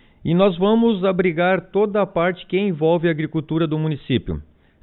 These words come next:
Secretaria de Agricultura, sidasc, epagre,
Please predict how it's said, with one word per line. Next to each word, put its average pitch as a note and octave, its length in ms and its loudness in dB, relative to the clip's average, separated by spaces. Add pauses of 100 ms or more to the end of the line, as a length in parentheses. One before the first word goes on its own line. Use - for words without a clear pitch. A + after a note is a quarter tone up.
Secretaria F3 580 2
de D#3 80 0
Agricultura, C#3+ 1160 0 (280)
sidasc, B2 960 -2 (260)
epagre, C3+ 920 0